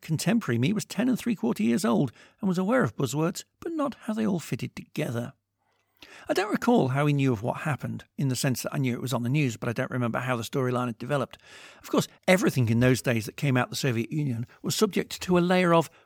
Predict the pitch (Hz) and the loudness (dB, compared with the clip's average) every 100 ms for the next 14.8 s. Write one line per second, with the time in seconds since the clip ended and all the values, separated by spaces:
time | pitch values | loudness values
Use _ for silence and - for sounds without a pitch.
0 | _ 185 214 - 262 233 - 254 233 190 | _ 0 0 0 -2 0 0 4 4 2
1 | - 277 214 123 107 - - 147 - - | 0 4 6 4 2 -2 -4 -4 -12 -20
2 | _ _ _ _ 160 127 139 131 120 _ | _ _ _ _ 0 2 2 2 -2 _
3 | _ - - 311 - 160 143 208 185 - | _ -18 -4 -2 2 2 4 4 4 2
4 | 131 104 117 110 - 117 113 110 110 - | 0 2 0 -2 -2 -2 0 -2 -4 0
5 | 170 131 143 131 _ _ - - 156 123 | 0 0 -4 -6 _ _ -20 -6 -2 -2
6 | - 123 - 123 131 110 - - 233 147 | -4 -8 -8 -4 -2 -2 -2 -2 2 2
7 | 139 - - - - - 240 320 - 202 | 0 -2 -12 -20 -20 -4 0 2 2 0
8 | 185 - - 165 - 240 175 113 110 139 | 0 -2 -2 -4 -2 0 2 0 0 -2
9 | - 117 120 - 160 135 113 - 110 131 | -2 -2 -2 0 2 2 0 -4 -6 -6
10 | - 165 107 113 117 127 123 185 - - | -4 -4 -2 -2 -2 -4 0 0 0 -6
11 | - - - - - - _ - - 190 | -10 -10 -10 -12 -16 -20 _ -6 -2 -2
12 | - - _ _ - 226 - - 165 190 | -2 -10 _ _ -4 -2 -2 -8 -2 2
13 | 190 - 151 - - _ _ _ _ 139 | 2 4 2 0 -6 _ _ _ _ 0
14 | 120 107 110 _ - - - | 0 0 -6 _ -20 -8 -6